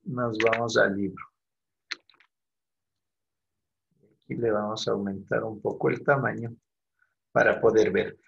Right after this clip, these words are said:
Eh, ¿a ustedes se les está compartiendo esta pantalla? ¿Esta pantalla donde están ya todos sus datos? ¿O qué pantalla se les está?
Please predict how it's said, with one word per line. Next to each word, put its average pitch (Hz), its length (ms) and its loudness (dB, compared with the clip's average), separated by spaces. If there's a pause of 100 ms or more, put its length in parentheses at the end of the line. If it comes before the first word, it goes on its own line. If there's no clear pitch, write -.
(160)
Eh, 175 440 8
¿a 175 80 8
ustedes 247 400 6
se 226 80 10
les 175 180 8
está 196 320 6
compartiendo 170 800 6
esta 151 380 6
pantalla? 156 640 6
¿Esta 147 240 4
pantalla 151 460 6
donde 127 260 4
están 139 560 6
ya 131 180 6
todos 143 300 8
sus 123 180 2
datos? - 560 6 (1000)
¿O 117 180 0
qué 135 140 2
pantalla 120 500 4
se 117 200 0
les 101 220 -2
está? - 420 -2